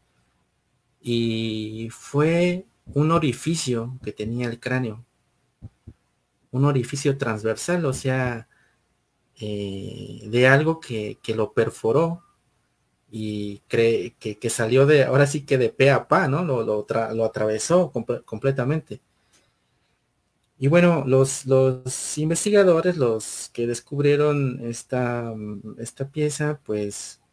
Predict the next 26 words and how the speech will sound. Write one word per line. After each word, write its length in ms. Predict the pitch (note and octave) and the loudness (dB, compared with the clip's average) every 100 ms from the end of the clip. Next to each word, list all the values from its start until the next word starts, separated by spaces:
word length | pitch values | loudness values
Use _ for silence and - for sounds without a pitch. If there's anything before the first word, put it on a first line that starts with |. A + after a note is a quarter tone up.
| _ | _
comienzan 440 | - A2+ A#2+ C#3+ C#3 | -6 -2 -2 2 2
a 100 | C3 | 2
preguntarse, 1300 | G#2+ G#2+ G#2+ - A2+ - B2+ A#2 G#2+ G2+ - - - _ _ - _ | -2 -4 -6 -6 -6 -4 -6 -6 -6 -8 -12 -20 -20 _ _ -20 _
pues, 140 | A2+ | -16
¿qué 140 | - A#2+ | -6 -2
le 80 | |
pasó 380 | C3+ G#2+ - B2 | -2 -2 -4 -4
a 60 | B2+ | -4
este 220 | C3+ C3+ | -6 -8
compadre, 580 | A#2 G2+ - D#3 D#3+ A#2+ | -8 -8 -4 -2 0 -2
no? 180 | C3 D#3+ | -2 -2
¿De 140 | B2+ | -6
qué, 140 | - C3 | -4 -2
de 280 | C3+ A2 | 0 -2
qué 100 | - | -2
murió? 540 | C#3 C3+ A#2 C#3+ G3+ F3 _ _ _ _ _ _ _ _ _ _ _ _ _ _ _ - _ | -2 0 0 0 0 -4 _ _ _ _ _ _ _ _ _ _ _ _ _ _ _ -20 _
Eh, 540 | A2 G#2 G2+ G#2 G#2 G#2+ | -10 -10 -10 -14 -16 -2
comienzan 420 | C#3+ E3 - F3 | 2 2 4 4
a 40 | F3 | 4
hacer 220 | F3 D#3+ | 4 4
los 320 | E3 E3 D#3 | 4 4 2
análisis 560 | D#3 D#3+ D#3+ D#3+ E3+ C#3+ | 0 0 -2 -4 -6 -2
pertinentes 920 | E3+ D#3 F#3+ F#3 F3+ F3+ G#3 G3+ - _ _ _ _ _ _ _ _ _ _ _ _ _ _ _ _ _ - | 0 2 2 2 2 0 -4 -4 -20 _ _ _ _ _ _ _ _ _ _ _ _ _ _ _ _ _ -8
y, 720 | - B2+ A#2 A#2 A#2 A2+ A#2 - | 0 2 4 2 0 -2 -4 -4
y, 280 | B2+ B2 B2 | -2 -2 0
bueno, 460 | C#3+ C#3+ A2 G#2 | 2 2 0 -4